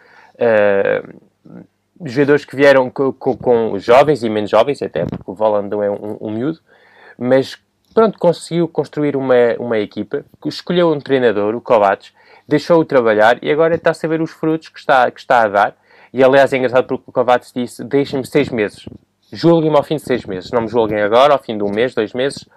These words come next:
tanto pelo bom como pelo mau, não me julguem agora." E de facto é que seis meses depois está a saber os resultados e está a saber uma equipa cada vez mais competente.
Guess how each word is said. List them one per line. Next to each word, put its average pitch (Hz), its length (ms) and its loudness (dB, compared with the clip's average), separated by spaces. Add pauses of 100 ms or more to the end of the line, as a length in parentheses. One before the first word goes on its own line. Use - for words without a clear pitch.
(120)
tanto 180 200 2
pelo 170 160 2
bom 202 160 6
como 202 140 -2
pelo 180 160 0
mau, 165 280 4 (160)
não 151 160 0
me 151 60 -2
julguem 139 340 0
agora." 104 220 0 (720)
E - 100 -10
de - 80 -12
facto 143 280 2
é 156 40 -2
que - 80 -8
seis 143 200 -2
meses 156 260 0
depois 175 320 -2
está - 160 0
a 180 40 0
saber 190 240 -2
os 196 140 -4
resultados 135 500 -2
e - 20 -20
está 160 100 -2
a 151 40 -2
saber 156 200 -4
uma 151 140 -2
equipa 151 320 -8
cada 139 200 -2
vez 123 200 -4
mais 123 220 -4
competente. 101 680 -10